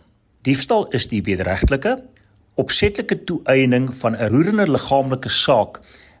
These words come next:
wat in die handelsverkeer is en wat aan iemand anders behoort, of ook sodanige toeëning van sodanige saak wat aan die dader self behoort,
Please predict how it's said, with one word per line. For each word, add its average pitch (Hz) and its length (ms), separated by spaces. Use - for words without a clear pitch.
wat 101 160
in 104 80
die 98 80
handelsverkeer 113 840
is - 220
en 113 140
wat 113 180
aan 117 100
iemand 123 280
anders 165 280
behoort, 104 500
of - 300
ook 151 400
sodanige 135 680
toeëning 117 600
van 101 160
sodanige 139 600
saak - 380
wat 101 200
aan 107 140
die 117 100
dader 107 460
self 123 420
behoort, 101 440